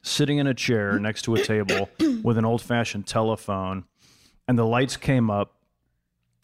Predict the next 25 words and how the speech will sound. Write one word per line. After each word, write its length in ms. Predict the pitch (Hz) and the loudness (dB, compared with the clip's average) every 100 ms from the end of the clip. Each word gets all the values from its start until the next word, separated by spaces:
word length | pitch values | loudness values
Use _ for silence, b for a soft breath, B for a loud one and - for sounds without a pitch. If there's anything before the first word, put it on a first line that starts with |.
| - | -2
and 160 | 131 120 | 2 2
the 60 | |
phone 440 | 110 - 139 131 123 | 2 0 2 4 2
began 380 | 117 120 120 113 | 0 2 2 2
to 100 | 107 | 0
ring, 500 | 101 117 98 - - _ | 0 0 0 -8 -20 _
just 200 | 120 - | -2 2
a 40 | |
normal 380 | 113 120 117 113 | 2 4 4 2
old-fashioned 960 | 113 117 - 120 113 110 117 107 104 90 _ | 2 0 -2 0 0 0 0 0 -2 -8 _
phone 480 | - 120 113 110 | -2 0 2 0
ring. 400 | 101 104 101 104 87 b b b b _ _ - | -2 -2 -2 -6 -10 b b b b _ _ -2
Uh, 340 | 110 98 98 113 | 0 0 -2 -4
you 120 | 170 | -2
know, 140 | 139 110 | 0 0
like, 160 | 107 - | -4 0
old-fashioned, 680 | 147 135 - 123 107 110 92 | 0 0 -2 -2 -2 -4 -4
like, 220 | 98 101 - | -4 -4 -4
ring, 1000 | - 294 311 294 285 277 277 277 285 240 - _ _ _ _ | -2 2 2 4 4 2 2 0 -2 -6 -10 _ _ _ _
ring. 600 | 233 254 294 269 294 277 277 b b b | -2 2 4 4 2 2 0 b b b
And, 400 | - 135 131 120 - _ _ - 120 | 0 2 4 0 -6 _ _ -12 -4
and 260 | 151 131 131 | 2 4 4
he, 300 | - - 147 | 2 2 2
he 180 | - - | 0 0
didn't 300 | 135 123 113 | 4 4 2